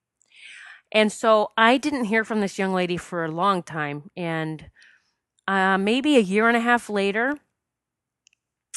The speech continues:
she reached out, and I don't know what ha-, why or what happened, but she reached out and she said, "Oh my gosh, I've been thinking about you, and I needed to reach out to you and let you know that I did have my daughter. She's beautiful."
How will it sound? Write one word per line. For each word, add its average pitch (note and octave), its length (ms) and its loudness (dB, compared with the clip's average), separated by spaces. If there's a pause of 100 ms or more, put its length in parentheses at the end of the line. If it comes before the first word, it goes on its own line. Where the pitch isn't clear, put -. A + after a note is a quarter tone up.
(160)
she - 180 -6
reached A3 320 -2
out, F3 220 6
and F3+ 100 0
I F#3 60 2
don't G3 120 0
know F#3+ 120 -4
what F3+ 180 -2
ha-, F#3 140 -4
why F3 280 2
or F3 120 0
what E3 120 -4
happened, A3+ 300 4
but G#3 120 4
she G3+ 140 -2
reached G3+ 300 -2
out G#3+ 140 10
and - 100 -8
she G#3 120 -8
said, F#3+ 260 0
"Oh A3 100 2
my G#3+ 160 4
gosh, G3+ 440 2 (640)
I've F3+ 140 0
been F3 140 -2
thinking B3+ 360 -2
about A#3 360 4
you, A3+ 320 -4
and F3 200 -6
I F3 120 -2
needed G#3 420 -2
to G3 540 -8 (340)
reach A#3 260 -4
out A3+ 260 8
to A3 120 -2
you G3+ 80 -2
and F#3 140 0
let F#3 160 0
you F#3+ 160 -2
know G3+ 580 0 (100)
that F3+ 120 -6
I F3+ 80 0
did G3+ 220 2
have G3+ 180 4
my A3 180 2
daughter. F#3 380 0
She's E3+ 240 -14
beautiful." A3+ 640 0